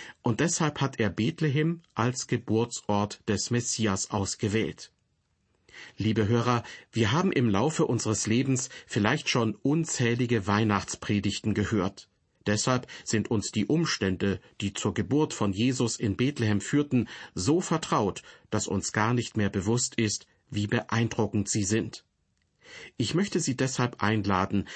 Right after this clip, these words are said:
sich mit mir einige Details dieser Überlieferung noch einmal genauer anzusehen.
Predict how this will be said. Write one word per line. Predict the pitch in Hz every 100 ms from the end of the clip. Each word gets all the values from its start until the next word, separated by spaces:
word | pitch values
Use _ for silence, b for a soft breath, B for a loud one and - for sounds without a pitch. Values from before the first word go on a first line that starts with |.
| -
sich | - 107 -
mit | 127 165
mir | 135 127 120 - -
einige | 113 139 127 131 120
Details | 131 127 - 156 107 -
dieser | - 95 110 -
Überlieferung | 110 104 123 - 117 117 - B B
noch | 98 127 -
einmal | 127 117 113
genauer | 110 110 98 92 110 -
anzusehen. | 107 101 - 98 107 98 127